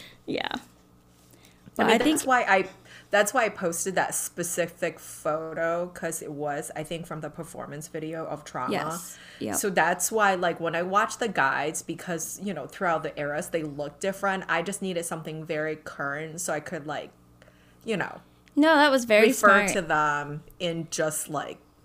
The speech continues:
Speaker 2: the current comeback.
Speaker 1: Very smart of you.
Speaker 2: Still
Speaker 1: So
Speaker 2: confused. And I'm gonna apologize
Speaker 1: <laughs>
Speaker 2: now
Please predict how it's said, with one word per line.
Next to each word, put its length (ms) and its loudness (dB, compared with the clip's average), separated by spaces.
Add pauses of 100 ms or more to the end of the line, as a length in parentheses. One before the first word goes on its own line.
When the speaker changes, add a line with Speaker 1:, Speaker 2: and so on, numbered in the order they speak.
(120)
Speaker 2:
the 120 0
current 340 -4
comeback. 720 -8 (3000)
Speaker 1:
Very 340 4
smart 320 -2
of 100 -6
you. 280 0 (2000)
Speaker 2:
Still 240 2
Speaker 1:
So 280 4
Speaker 2:
confused. 440 0
And 140 6
I'm 100 4
gonna 160 6
apologize 720 8
Speaker 1:
<laughs> 0 -
Speaker 2:
now 760 0